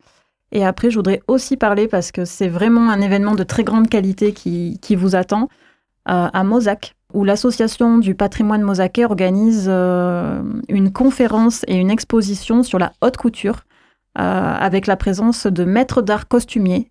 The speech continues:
qui vont faire une conférence, voilà, sur le costume de scène,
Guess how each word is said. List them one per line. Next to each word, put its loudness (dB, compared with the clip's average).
qui -2
vont 0
faire -2
une 0
conférence, 0
voilà, -2
sur -4
le -6
costume 0
de 2
scène, 0